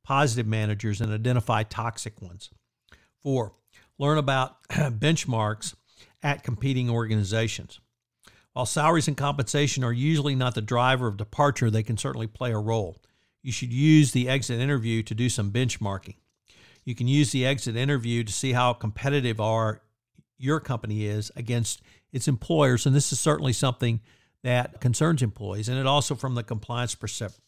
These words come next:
perspective, you can make this inquiry. Next, Foster innovative innovation by soliciting ideas for improving the organization.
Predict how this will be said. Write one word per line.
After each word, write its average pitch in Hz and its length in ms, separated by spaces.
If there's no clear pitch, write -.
perspective, 107 500
you 98 80
can 101 160
make 98 220
this - 220
inquiry. 104 340
Next, - 400
Foster 143 360
innovative 143 760
innovation 156 640
by 117 140
soliciting 139 540
ideas 123 420
for 127 200
improving 143 420
the 131 120
organization. 113 720